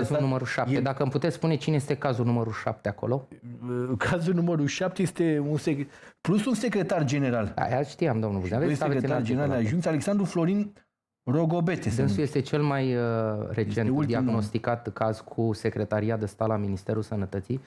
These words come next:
Speaker 1: În total sunt șapte persoane în momentul de față care, uh, au fost confirmate,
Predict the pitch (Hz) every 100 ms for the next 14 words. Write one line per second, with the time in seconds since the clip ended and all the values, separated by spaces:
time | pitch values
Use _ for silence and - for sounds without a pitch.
0 | - - - 117 120 117 123 120 117 110
1 | 139 131 127 120 104 - 104 98 - 104
2 | 104 104 98 98 98 107 101 110 113 -
3 | _ _ _ - 120 123 120 113 113 117
4 | 110 107 110 - 104 117 113 - 113 -
5 | 104 107 113 113 113 110